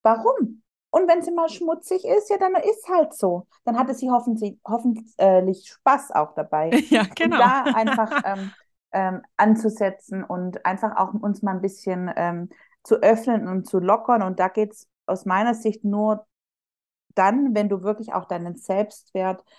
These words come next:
Speaker 1: ähm, stärkst und auch einfach, ähm, ja, da, da deine Mitmenschen auch stärkst,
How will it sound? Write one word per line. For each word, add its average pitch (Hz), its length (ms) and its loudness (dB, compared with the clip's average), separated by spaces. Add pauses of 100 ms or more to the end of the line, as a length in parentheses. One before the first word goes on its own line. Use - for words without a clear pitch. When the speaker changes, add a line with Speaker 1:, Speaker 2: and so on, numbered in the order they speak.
(300)
Speaker 1:
ähm, 180 400 -8
stärkst - 840 2
und 180 120 -8
auch 170 380 -2
einfach, 190 600 -6
ähm, 180 320 -8 (600)
ja, 202 340 4
da, 180 500 -2
da 175 480 -4 (520)
deine 185 260 -6
Mitmenschen 202 640 -4
auch 170 220 -2
stärkst, - 840 -2